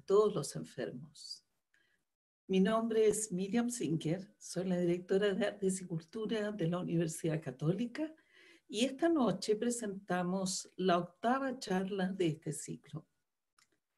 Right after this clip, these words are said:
Llevamos más de dieciocho semanas en mono, en modo covid diecinueve, y ¿quién hubiese podido anticipar que íbamos todos a compartir un estado tan extraño,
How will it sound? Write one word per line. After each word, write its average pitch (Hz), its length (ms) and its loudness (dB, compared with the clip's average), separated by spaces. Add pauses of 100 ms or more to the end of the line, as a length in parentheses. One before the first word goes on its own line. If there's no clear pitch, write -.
(720)
Llevamos 247 440 4
más 262 200 2
de 254 100 2
dieciocho 233 580 0
semanas 208 720 -4
en 160 140 2
mono, 165 420 4
en 160 140 4
modo 170 680 4
covid 190 360 2
diecinueve, 139 920 -4 (600)
y 175 320 -4
¿quién 196 600 -2 (840)
hubiese 214 380 -2
podido 208 380 6
anticipar 208 840 0 (480)
que 196 140 8
íbamos 214 720 4 (880)
todos 247 440 2
a 165 120 -2
compartir 196 600 0
un 190 100 0
estado 185 400 0
tan 196 200 -2
extraño, 170 680 -2